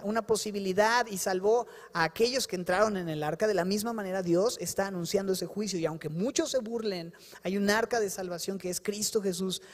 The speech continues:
la obra que Él hizo en la cruz del Calvario, y lo único que tenemos que hacer es entrar por la fe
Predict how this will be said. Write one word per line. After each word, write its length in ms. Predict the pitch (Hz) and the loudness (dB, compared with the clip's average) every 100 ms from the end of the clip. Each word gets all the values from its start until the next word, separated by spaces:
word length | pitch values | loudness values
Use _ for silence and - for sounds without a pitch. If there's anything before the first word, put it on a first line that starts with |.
| - | -8
la 180 | 175 170 | 2 4
obra 180 | 196 202 | 6 4
que 160 | 190 190 | 2 0
Él 80 | |
hizo 180 | 196 185 | 0 0
en 60 | 208 | 0
la 80 | 175 | -2
cruz 220 | 190 185 | -2 0
del 120 | 196 | 0
Calvario, 400 | 175 165 180 196 | 2 2 2 2
y 60 | 180 | 4
lo 80 | |
único 340 | 180 233 277 233 | 4 2 0 -2
que 100 | 208 | -4
tenemos 300 | 180 180 170 | -4 -6 -4
que 100 | 165 | -4
hacer 260 | 160 170 180 | -2 -2 -2
es 160 | 170 | -6
entrar 460 | 175 165 170 185 196 | -6 -6 -2 -2 2
por 160 | 214 | 2
la 100 | 185 | 0
fe 240 | - 175 | -2 -4